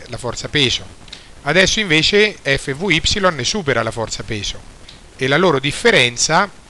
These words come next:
è questa forza qua, F V Y meno forza peso. Quindi adesso la forza totale che agisce sull'oggetto è la somma vettoriale tra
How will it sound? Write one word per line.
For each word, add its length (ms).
è 300
questa 600
forza 500
qua, 460
F 320
V 140
Y 380
meno 300
forza 360
peso. 420
Quindi 240
adesso 340
la 120
forza 380
totale 560
che 120
agisce 600
sull'oggetto 920
è 540
la 120
somma 280
vettoriale 600
tra 320